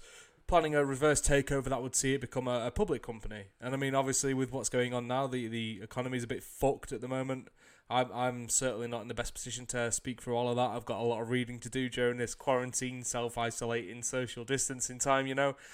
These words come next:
where eventually, hopefully, I will understand investing and stock market and stuff a lot better. That's the plan anyway, and then I can hopefully provide more depth to this series and, and other content that I produce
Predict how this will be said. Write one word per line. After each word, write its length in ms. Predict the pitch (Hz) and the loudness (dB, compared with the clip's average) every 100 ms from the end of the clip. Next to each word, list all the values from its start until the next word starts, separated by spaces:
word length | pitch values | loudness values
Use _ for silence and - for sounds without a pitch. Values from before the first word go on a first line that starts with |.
| - - | -18 -2
where 220 | 135 127 | 2 4
eventually, 460 | 120 143 147 131 123 | 6 4 4 -2 0
hopefully, 340 | 131 123 123 | 0 0 0
I 40 | 120 | 2
will 240 | 131 135 | 2 0
understand 540 | 120 113 - 123 120 - - - - - | -2 -4 -4 -4 -6 -14 -20 -20 -20 -14
investing 680 | 123 120 135 - 131 131 127 | -6 0 0 0 -2 -2 -4
and 140 | 120 | -6
stock 240 | - 131 | -2 -2
market 240 | 131 131 - | -2 -4 -4
and 100 | 123 | -6
stuff 300 | - 135 123 | -4 -2 -2
a 20 | |
lot 300 | 123 135 120 | 2 2 4
better. 260 | 127 120 113 | 2 2 2
That's 220 | 151 151 | 2 2
the 80 | 151 | 2
plan 240 | 143 139 | 2 2
anyway, 260 | 135 123 117 | 2 0 0
and 80 | |
then 100 | 123 | -2
I 40 | 131 | -4
can 180 | - 120 | -4 2
hopefully 640 | 139 135 - 127 123 120 | 2 2 0 0 2 0
provide 400 | - 117 123 120 | -4 -2 -2 0
more 180 | 120 107 | -2 0
depth 640 | 127 120 92 - - - - | 0 -2 -2 -6 -8 -6 -4
to 180 | 127 120 | -2 -2
this 160 | 117 - | -2 0
series 520 | - 127 120 120 110 | 2 2 2 -2 -2
and, 140 | 117 | -4
and 220 | 110 120 | -6 -10
other 160 | 120 123 | -6 -6
content 420 | - 127 120 127 | -4 -6 -2 -2
that 120 | 120 | -2
I 80 | 113 113 | -4 -8
produce 640 | - 123 117 120 117 - | -10 -8 -6 -6 -2 -2